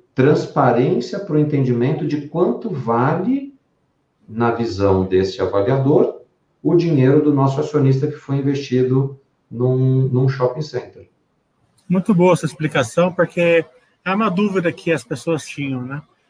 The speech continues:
Speaker 2: Então é bom colocar os pingos nos is aí com quem realmente conhece. É, Tiago, vamos fazer um overview aí dos resultados do ano passado aí da J H S F?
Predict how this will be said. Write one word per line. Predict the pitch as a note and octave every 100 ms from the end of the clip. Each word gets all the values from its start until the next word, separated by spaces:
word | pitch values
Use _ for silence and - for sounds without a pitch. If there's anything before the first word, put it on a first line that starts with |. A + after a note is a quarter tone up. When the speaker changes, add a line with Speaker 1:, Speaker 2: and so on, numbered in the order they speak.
| _ -
Speaker 2:
Então | D3+
é | D3+
bom | D#3 D#3 D#3 B2 _ _ _
colocar | D3 C#3+ - D3
os | C#3 -
pingos | D#3 D3+ C#3+
nos | D3 C#3 A#2+
is | D3 C3
aí | C3 C3 C#3+
com | D#3+
quem | C3 D3+ D3
realmente | C#3+ C3 C3+ -
conhece. | D#3+ D3 A#2+ A2+ - - _ _ _ _ _ _ _ -
É, | F3 E3+
Tiago, | - A#3 A#3+
vamos | C4+
fazer | C4+ A#3+
um | A3
overview | G3 F3+ D3 E3+ E3+
aí | E3
dos | D#3 C#3
resultados | C#3 C3+ A#2+ D3 C#3 B2+
do | C3
ano | C3 A#2+
passado | B2 - C#3 C3+ B2
aí | B2
da | B2
J | A#2+ B2+ B2
H | A#2+
S | A2 -
F? | D#3+ E3+